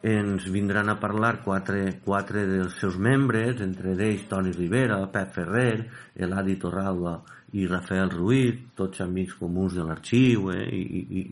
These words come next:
i del poble, mestres, eh, i artistes. I jo trobo que també serà u-, una, una cosa molt interessant perquè coneixerem una revista feta en un moment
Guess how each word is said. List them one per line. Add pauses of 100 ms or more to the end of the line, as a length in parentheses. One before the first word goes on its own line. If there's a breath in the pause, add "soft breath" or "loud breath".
i
del
poble,
mestres, (240 loud breath)
eh,
i
artistes. (220)
I
jo
trobo
que
també
serà
u-, (100)
una,
una
cosa
molt
interessant (340 loud breath)
perquè
coneixerem (680 loud breath)
una
revista (300)
feta
en
un
moment